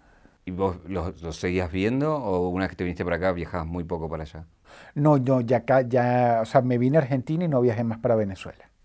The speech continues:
Speaker 1: O sea que no los volviste a ver desde que
Speaker 2: No,
Speaker 1: viniste.
Speaker 2: no, no, sí, los volví a
Speaker 1: Ah.
Speaker 2: ver, pero no, o sea, no, no, no, no estaban ahí en Venezuela, afortunadamente. Se fueron también.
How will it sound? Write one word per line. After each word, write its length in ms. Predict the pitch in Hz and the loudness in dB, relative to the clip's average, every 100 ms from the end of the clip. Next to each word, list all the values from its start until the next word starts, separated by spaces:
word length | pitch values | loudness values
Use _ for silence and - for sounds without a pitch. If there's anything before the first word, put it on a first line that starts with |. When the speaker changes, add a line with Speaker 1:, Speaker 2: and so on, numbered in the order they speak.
| _ _ _ _ | _ _ _ _
Speaker 1:
O 100 | - | -10
sea 120 | 92 | -4
que 80 | 87 | -2
no 100 | 90 | 0
los 160 | 92 87 | -2 -2
volviste 380 | 85 85 85 82 | -2 -4 -4 -2
a 40 | |
ver 200 | 82 78 87 | -2 -4 -8
desde 140 | 80 80 | -8 2
que 60 | |
Speaker 2:
No, 80 | 196 | 6
Speaker 1:
viniste. 100 | 277 | 6
Speaker 2:
no, 100 | 254 | 6
no, 160 | 208 180 | 4 4
sí, 300 | - 165 233 113 | 2 2 2 2
los 180 | 120 | 4
volví 220 | 120 120 160 | 4 8 10
a 40 | |
Speaker 1:
Ah. 40 | |
Speaker 2:
ver, 180 | 151 160 | 10 8
pero 200 | 135 123 | 4 2
no, 140 | 147 139 | 4 4
o 80 | 110 | 4
sea, 160 | 123 | 2
no, 100 | 113 | 2
no, 160 | 113 117 | 0 0
no, 160 | 113 120 | -2 -2
no 100 | 127 | -4
estaban 360 | - 139 139 | 2 4 4
ahí 180 | 135 117 | 2 0
en 80 | 110 | -2
Venezuela, 380 | 101 98 - 110 | -4 -6 -4 -2
afortunadamente. 800 | - 110 113 104 98 87 82 - | -2 -4 -4 -6 -8 -12 -18 -20
Se 140 | - 120 | -10 -6
fueron 280 | - 120 110 | -2 -2 -2
también. 340 | 101 92 | -4 -4